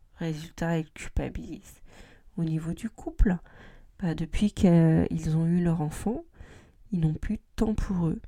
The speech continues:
À part, euh, pour parler, euh, des courses à faire, de la logistique, euh,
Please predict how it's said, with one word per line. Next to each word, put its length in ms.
À 140
part, 480
euh, 160
pour 240
parler, 560
euh, 100
des 140
courses 340
à 80
faire, 480
de 100
la 160
logistique, 960
euh, 200